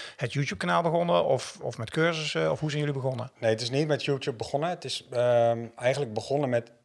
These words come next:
Speaker 2: eh, in die training, waarbij z-, wij zoiets hadden van, "Hey, dit, dit, hi-, hier leren we zoveel mooie dingen die ik eigenlijk nog nooit eerder in mijn leven heb gehoord."
Speaker 1: Mhm.
Speaker 2: Ehm,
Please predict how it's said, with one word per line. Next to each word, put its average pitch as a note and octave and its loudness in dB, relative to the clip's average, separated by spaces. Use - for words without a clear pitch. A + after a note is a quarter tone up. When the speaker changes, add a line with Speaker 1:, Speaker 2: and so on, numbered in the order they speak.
Speaker 2:
eh, B2 -16
in C3 -8
die B2 -4
training, C3+ 0
waarbij A2 -2
z-, A2 -10
wij A2+ 2
zoiets A2+ -8
hadden - -10
van, G#2+ -16
"Hey, A2 -4
dit, A2 -14
dit, A#2 -10
hi-, A2+ -14
hier A2+ -4
leren A2+ 4
we G#2+ 2
zoveel A#2 4
mooie A2 2
dingen A2 -2
die G#2+ -4
ik G#2 -6
eigenlijk A2 -6
nog A2+ -4
nooit A#2+ 0
eerder A#2+ -2
in A#2 -2
mijn A#2 -2
leven A2+ 4
heb A2 0
gehoord." B2 -2
Speaker 1:
Mhm. A#2 -8
Speaker 2:
Ehm, G#2+ 2